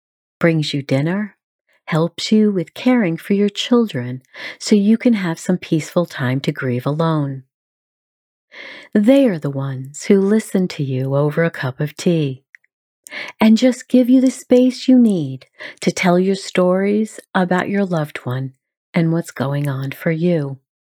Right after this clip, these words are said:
All of us need to be heard when we are in such pain, and we will be surprised who comes to help us. It might be someone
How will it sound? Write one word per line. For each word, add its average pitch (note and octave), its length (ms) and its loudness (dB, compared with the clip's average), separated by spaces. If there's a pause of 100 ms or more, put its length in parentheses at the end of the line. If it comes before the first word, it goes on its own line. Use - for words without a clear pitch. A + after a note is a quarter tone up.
(1200)
All A3+ 260 4
of D#3+ 140 -2
us B2+ 400 -12
need G3 260 4
to A3 100 0
be G#3 160 0
heard D3 680 -4
when D3+ 220 0
we D3 140 0
are D#3 200 0
in C#3 160 -2
such - 360 -6
pain, D#3 560 0 (960)
and G#3 200 4
we A#3 140 6
will A#3 160 2
be A3+ 140 -2
surprised F3 840 -6 (260)
who E3 100 0
comes D3 340 -2
to - 100 -6
help E3+ 320 -2
us. - 400 -14 (1400)
It B3+ 100 6
might C#4 300 6
be C#4 120 2
someone B3+ 680 2